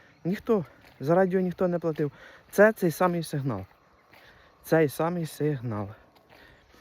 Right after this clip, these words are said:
Що є радіо. Тільки більш інформаційний.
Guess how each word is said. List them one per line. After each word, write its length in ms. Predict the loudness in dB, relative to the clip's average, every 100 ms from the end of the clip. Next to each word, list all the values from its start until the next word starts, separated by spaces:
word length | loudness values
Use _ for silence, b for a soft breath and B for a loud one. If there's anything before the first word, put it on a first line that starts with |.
| b b b
Що 180 | -2 2
є 120 | 4
радіо. 320 | 2 0 -4 -6 B B B B b b b b b b b b b b b b _ B B B B B B B B B B B B B _ _ -8
Тільки 240 | -4 -2
більш 380 | -4 -6 -8 -20 b b b b
інформаційний. 760 | -8 -4 -2 -2 -4 -10 -12